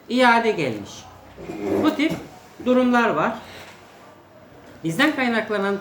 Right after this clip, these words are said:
tüm, e, hataları biz şu ana kadar bize gelenlerin hepsini giderdik ki bunlar sayısal olarak bir elin parmağını geçmez. Yani be-, ya beş ya altı ki biz ikinci kez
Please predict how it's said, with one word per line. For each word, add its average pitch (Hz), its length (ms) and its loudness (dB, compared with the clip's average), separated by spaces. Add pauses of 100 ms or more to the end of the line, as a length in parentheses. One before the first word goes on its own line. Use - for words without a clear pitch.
tüm, 277 220 0 (380)
e, 139 180 -2
hataları 214 680 0
biz 277 320 -4
şu 262 80 -4
ana 220 300 -2
kadar 156 320 -4
bize 165 200 0
gelenlerin 160 640 0
hepsini 247 560 0 (320)
giderdik 233 480 0
ki 202 140 -4
bunlar 226 360 -2 (260)
sayısal 226 540 -2
olarak 180 340 0 (380)
bir 240 140 2
elin 160 220 0
parmağını 190 460 0
geçmez. 160 440 -2
Yani 175 280 -2
be-, 226 40 0
ya 220 260 0
beş 233 180 0 (180)
ya 220 160 -4
altı 165 380 -2
ki 170 140 -4
biz 247 180 -4
ikinci 240 440 -6
kez 175 200 0